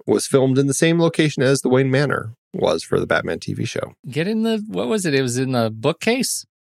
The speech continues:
Speaker 2: It wasn't the
Speaker 1: <laughs>
Speaker 2: fireplace.
Speaker 1: Right.
Speaker 2: Somebody pull the lever, pull the book.
Speaker 1: All right. Escape from that, uh, fire <laughs> in the living room.
Speaker 2: Right. <laughs>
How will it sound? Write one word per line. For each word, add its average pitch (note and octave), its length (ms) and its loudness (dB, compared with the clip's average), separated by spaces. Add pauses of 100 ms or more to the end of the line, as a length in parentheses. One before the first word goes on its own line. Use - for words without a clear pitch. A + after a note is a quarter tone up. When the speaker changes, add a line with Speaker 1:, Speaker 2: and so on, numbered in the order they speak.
(220)
Speaker 2:
It A2 180 -12 (100)
wasn't C3 360 -2
the - 40 -8
Speaker 1:
<laughs> - 60 -6
Speaker 2:
fireplace. C#3+ 220 4
Speaker 1:
Right. D#3+ 280 4 (160)
Speaker 2:
Somebody F3+ 400 2
pull G#3 240 0
the G3+ 120 0
lever, F3+ 320 2
pull F#3+ 240 0
the G#3+ 80 4
book. G#3+ 340 0 (640)
Speaker 1:
All G#2 80 2
right. A2+ 260 4 (260)
Escape C3 440 2
from A#2+ 160 2
that, G#2+ 320 2
uh, G2 160 2
fire A#2+ 460 2
<laughs> - 60 -14
in A#2 80 -4 (120)
the B2+ 160 -2
living C3 200 0 (240)
room. G#2+ 160 0
Speaker 2:
Right. - 600 -2
<laughs> - 60 -20